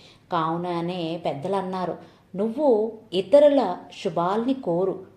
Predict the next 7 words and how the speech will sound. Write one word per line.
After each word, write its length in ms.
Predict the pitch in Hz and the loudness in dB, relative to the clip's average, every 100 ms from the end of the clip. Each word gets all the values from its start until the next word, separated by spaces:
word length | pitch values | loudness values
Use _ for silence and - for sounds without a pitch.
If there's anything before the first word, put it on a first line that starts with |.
| - | -6
భగవంతుడు 640 | 165 156 160 185 202 247 | -2 0 0 -2 -2 -2
నీ 240 | 233 196 226 | -2 -2 -2
శుభం 340 | 220 175 226 | -2 0 -2
కోరుతాడు, 640 | 233 190 175 175 175 165 160 - - - 220 | 0 -2 0 -2 -2 -2 -6 -12 -20 -6 0
మరి 120 | 247 | 2
ప్రసాదిస్తాడు" 880 | 226 156 170 160 165 - 165 151 151 | 2 -2 -2 -6 -6 -8 -8 -6 -4
అని. 260 | 151 143 | -6 -8